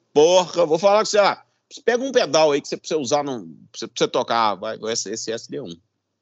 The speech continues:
Achei ele, tô achando ele bom pra caralho, assim.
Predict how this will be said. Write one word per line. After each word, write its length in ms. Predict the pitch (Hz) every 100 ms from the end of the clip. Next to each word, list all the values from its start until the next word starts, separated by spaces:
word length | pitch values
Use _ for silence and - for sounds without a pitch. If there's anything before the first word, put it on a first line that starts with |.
| _ _ _
Achei 260 | - - 120
ele, 80 | 131
tô 120 | -
achando 260 | 104 - 123
ele 100 | 110
bom 180 | 90 -
pra 120 | -
caralho, 580 | - - - 90 98 85
assim. 260 | - -